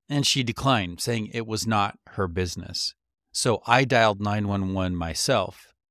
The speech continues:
A few men from another table joined the discussion, warning the woman that her boyfriend was a bad man. Then, returning from the bathroom, the boyfriend sat down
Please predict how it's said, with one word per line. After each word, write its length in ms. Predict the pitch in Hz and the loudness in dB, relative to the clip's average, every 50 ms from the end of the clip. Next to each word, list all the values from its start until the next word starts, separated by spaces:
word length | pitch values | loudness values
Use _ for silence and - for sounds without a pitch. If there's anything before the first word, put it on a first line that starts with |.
| _ _ _ _ _ | _ _ _ _ _
A 60 | 120 | -10
few 200 | - - 139 139 | -6 0 2 4
men 240 | 131 123 131 135 135 | 4 4 4 4 2
from 200 | - - 120 113 | 0 -2 -4 -2
another 240 | 113 113 110 104 104 | -2 -2 -2 -2 -4
table 380 | - - 127 135 127 110 104 107 | -4 0 2 2 2 2 -2 -6
joined 340 | 98 104 117 120 131 131 | -4 -2 0 2 2 2
the 60 | 123 104 | 0 0
discussion, 720 | 101 98 - - 120 107 101 - - 104 98 98 101 101 | -2 -4 -2 0 0 0 0 0 -2 -4 -4 -6 -6 -4
warning 500 | 104 120 135 135 131 127 123 123 120 107 - _ _ _ _ _ _ | -2 0 2 2 2 2 2 0 -2 -4 -6 _ _ _ _ _ _
the 100 | - 104 | -8 -4
woman 340 | 107 117 120 117 113 104 95 | -2 0 0 0 0 -2 -4
that 100 | - - | -6 -8
her 140 | - 113 113 | -6 -6 -6
boyfriend 500 | 101 101 110 113 110 - - 123 117 110 | -4 0 0 0 0 0 -2 -4 -4 -2
was 160 | 98 98 87 | -4 -6 -8
a 60 | 90 82 - _ _ | -8 -12 -14 _ _
bad 420 | 107 101 104 104 101 98 101 98 - _ _ _ - | 2 4 4 2 2 -2 -4 -10 -14 _ _ _ -8
man. 540 | 90 90 90 87 82 80 82 - - - _ _ _ _ _ _ _ _ _ _ _ _ _ _ _ | -6 -4 -4 -4 -4 -6 -10 -14 -18 -20 _ _ _ _ _ _ _ _ _ _ _ _ _ _ _
Then, 240 | - 143 147 151 151 | 4 6 6 6 6
returning 480 | 135 127 - - - 165 180 180 165 135 | 4 2 0 2 4 6 6 6 6 4
from 220 | - 117 113 113 | 2 0 0 0
the 60 | 110 92 | 2 4
bathroom, 500 | 123 120 123 120 - - 110 104 101 101 | 6 6 6 4 2 -2 -4 -4 -2 -4
the 80 | 104 | -2
boyfriend 540 | 87 117 120 120 117 - - 110 107 101 - | 2 4 4 4 4 0 -2 -2 -2 0 -2
sat 340 | - - 110 92 - - 98 | -2 -2 -2 -2 -4 -4 -2
down 420 | 117 117 113 104 98 98 92 92 | 0 0 2 2 0 -2 -4 -6